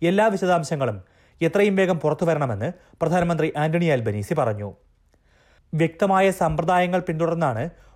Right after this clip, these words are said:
ഓസ്ട്രേലിയൻ ജനാധിപത്യം നിലനിൽക്കുന്നതെന്നും അതിന്റെ സുതാര്യത ഉറപ്പുവരുത്തണമെന്നും അദ്ദേഹം അഭിപ്രായപ്പെട്ടു. രണ്ടായിരത്തി ഇരുപതിലും ഇരുപത്തിയൊന്നിലും സ്കോട്ട് മോറിസൺ വിവിധ വകുപ്പുകളിൽ രഹസ്യമായി സത്യപ്രതിജ്ഞ ചെയ്ത് അധികാരമേറ്റതായി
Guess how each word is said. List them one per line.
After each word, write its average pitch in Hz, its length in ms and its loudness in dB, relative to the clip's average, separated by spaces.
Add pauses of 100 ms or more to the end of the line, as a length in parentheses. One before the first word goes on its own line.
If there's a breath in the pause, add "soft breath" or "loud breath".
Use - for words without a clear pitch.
(100 soft breath)
ഓസ്ട്രേലിയൻ 190 460 2
ജനാധിപത്യം 170 520 2
നിലനിൽക്കുന്നതെന്നും 156 760 0 (400 soft breath)
അതിന്റെ 202 260 2
സുതാര്യത 180 500 2
ഉറപ്പുവരുത്തണമെന്നും 151 920 0 (220 soft breath)
അദ്ദേഹം 143 400 -2
അഭിപ്രായപ്പെട്ടു. 113 760 -4 (1300 soft breath)
രണ്ടായിരത്തി 143 420 0
ഇരുപതിലും 147 420 0
ഇരുപത്തിയൊന്നിലും 139 680 -2 (300 soft breath)
സ്കോട്ട് 180 300 2
മോറിസൺ 185 380 0
വിവിധ 151 280 -2
വകുപ്പുകളിൽ 165 580 2 (320 soft breath)
രഹസ്യമായി 180 460 0
സത്യപ്രതിജ്ഞ 165 460 0
ചെയ്ത് 160 240 0
അധികാരമേറ്റതായി 147 840 0